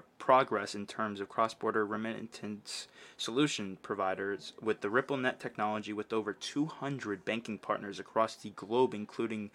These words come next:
Japanese giant S B I Holdings.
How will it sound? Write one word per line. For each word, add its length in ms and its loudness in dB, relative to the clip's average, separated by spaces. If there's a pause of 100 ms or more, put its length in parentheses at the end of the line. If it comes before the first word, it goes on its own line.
(240)
Japanese 640 8
giant 460 4
S 180 0
B 240 -4
I 340 2
Holdings. 720 2